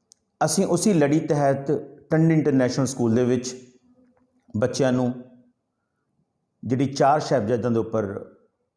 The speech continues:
ਫਿਲਮ ਬਣੀ ਹੋਈ ਹੈ, ਅਸੀਂ ਉਹ ਬੱਚੇ ਨੂੰ ਦਿਖਾਈ। ਬੱਚਿਆਂ ਦੇ ਆਪਸ ਦੇ ਵਿੱਚ ਕੁਝ ਕੰਟੈਸਟ ਕਰਵਾਏ, ਕਿਉਂਕਿ ਜਿੰਨਾ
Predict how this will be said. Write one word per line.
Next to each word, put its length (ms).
ਫਿਲਮ 360
ਬਣੀ 180
ਹੋਈ 200
ਹੈ, 40
ਅਸੀਂ 160
ਉਹ 60
ਬੱਚੇ 180
ਨੂੰ 200
ਦਿਖਾਈ। 440
ਬੱਚਿਆਂ 340
ਦੇ 100
ਆਪਸ 300
ਦੇ 100
ਵਿੱਚ 200
ਕੁਝ 260
ਕੰਟੈਸਟ 520
ਕਰਵਾਏ, 380
ਕਿਉਂਕਿ 260
ਜਿੰਨਾ 720